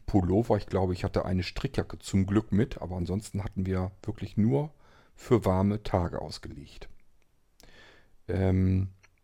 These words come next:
wir kamen in Budapest an, es regnete und wir hatten vierzehn Grad. Keine Jacke, kein Pullover. Ähm, und die Bedienung auf dem Schiff war die ganze Zeit am Gange, guckte raus.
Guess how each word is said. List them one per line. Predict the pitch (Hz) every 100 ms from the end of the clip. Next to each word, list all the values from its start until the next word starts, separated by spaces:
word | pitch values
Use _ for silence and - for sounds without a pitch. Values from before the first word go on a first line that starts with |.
| - - - _ _ - _
wir | -
kamen | - 143 135
in |
Budapest | 117 143 113 120 -
an, | 98 143
es | 139 - 92
regnete | 113 - 107
und | 101
wir | 101
hatten | -
vierzehn | - 90 - 90
Grad. | - - - - - - - - _ - - _ _ - - - -
Keine | - 98
Jacke, | 92 107 -
kein | 110 95
Pullover. | - 104 104 110 107 - - - - - - - - -
Ähm, | - 98 98 95 104 - - - - - _ _
und | 127 123
die |
Bedienung | 101 98 160 196 170
auf | -
dem | 104
Schiff | - 180 - - _
war | - 107
die |
ganze | 110 117 117
Zeit | 104
am | 92
Gange, | 104 156
guckte | - 131 - 92
raus. | 90 120 -